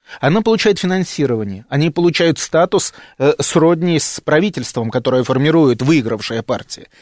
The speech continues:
И задача этой оппозиции — критиковать, э, э, правительство, да, критиковать тех, кто его выиграл, указывая на недостатки. Вот надо в оппо-, оппозицию включать внутрь политического процесса.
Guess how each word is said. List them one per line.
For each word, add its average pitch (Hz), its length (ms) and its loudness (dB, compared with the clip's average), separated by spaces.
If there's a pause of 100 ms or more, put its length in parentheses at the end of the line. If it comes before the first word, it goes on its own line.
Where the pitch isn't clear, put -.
(220)
И 175 80 2
задача 160 600 2
этой 127 240 -2
оппозиции — 127 580 -4
критиковать, 156 1000 0 (280)
э, 139 260 4
э, 139 460 2
правительство, 147 640 -4
да, 135 220 -4
критиковать 156 540 0
тех, 202 180 -2
кто - 120 -10
его 175 200 2
выиграл, 156 440 -2 (300)
указывая 196 640 2
на 175 80 0
недостатки. - 640 -2 (520)
Вот 175 240 2
надо 165 320 0
в - 140 -6
оппо-, 147 240 2
оппозицию 160 600 0
включать 175 720 0
внутрь 160 360 2
политического 170 560 -2
процесса. 175 500 -2